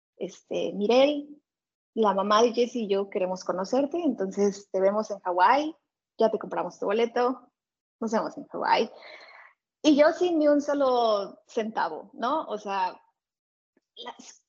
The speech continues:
las cosas son posibles si conectas con tu deseo, si tienes una razón, si tienes una intención,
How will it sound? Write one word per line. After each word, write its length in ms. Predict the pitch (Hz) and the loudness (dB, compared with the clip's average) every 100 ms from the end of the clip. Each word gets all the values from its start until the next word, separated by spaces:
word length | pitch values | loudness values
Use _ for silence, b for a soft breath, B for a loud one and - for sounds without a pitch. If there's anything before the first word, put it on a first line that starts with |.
| - | -6
las 200 | 226 254 | -2 -2
cosas 320 | - 311 330 330 | -2 -2 -2 0
son 180 | 294 | -2
posibles 480 | 302 311 277 269 277 | -2 -4 -4 -2 -4
si 240 | - 254 247 | -2 -4 -4
conectas 580 | 220 220 220 233 240 | -4 -2 -2 -4 -4
con 160 | - 220 | -4 -4
tu 120 | 208 | -2
deseo, 520 | 190 185 190 185 196 | -2 -4 -4 -2 -2
si 200 | 196 - | -4 -14
tienes 500 | 196 254 254 254 247 | -16 -4 -2 0 -2
una 160 | 240 220 | -4 -4
razón, 380 | 196 190 202 202 | -4 -8 -12 -10
si 120 | 226 | -12
tienes 440 | - 269 262 254 | -2 0 0 -2
una 120 | 240 214 | -6 -12
intención, 640 | 202 190 190 196 185 196 | -6 -6 -4 2 2 0